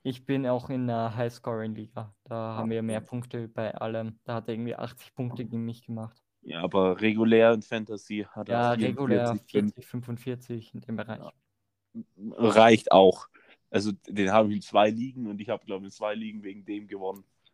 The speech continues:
Speaker 1: Ich muss noch schauen bei ein paar Ligen. Bei ein paar. Ähm, wie gesagt,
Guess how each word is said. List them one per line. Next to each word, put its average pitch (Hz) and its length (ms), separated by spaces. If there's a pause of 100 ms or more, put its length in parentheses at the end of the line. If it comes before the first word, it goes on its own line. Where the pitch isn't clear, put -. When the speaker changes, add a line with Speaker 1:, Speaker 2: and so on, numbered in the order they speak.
(1300)
Speaker 1:
Ich 160 160
muss 196 160
noch 165 100
schauen 117 240
bei 113 280
ein 113 100
paar 120 180
Ligen. 113 340 (1600)
Bei 120 140
ein 120 100
paar. 110 340 (800)
Ähm, 147 520 (140)
wie 147 180
gesagt, 185 560